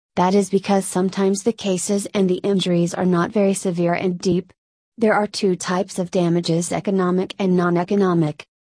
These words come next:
Here are few things that can be considered in damages, which can be considered during the claim.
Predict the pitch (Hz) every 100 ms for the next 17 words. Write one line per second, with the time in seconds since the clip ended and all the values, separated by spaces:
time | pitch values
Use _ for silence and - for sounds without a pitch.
0 | _ _ - 196 180 - 180 - 196 196
1 | 196 175 180 185 175 190 180 185 190 277
2 | 262 - 180 175 - 190 190 175 170 170
3 | 185 214 - _ _ 196 170 - 196 180
4 | 175 175 190 - 202 196 175 185 175 185
5 | - 196 170 160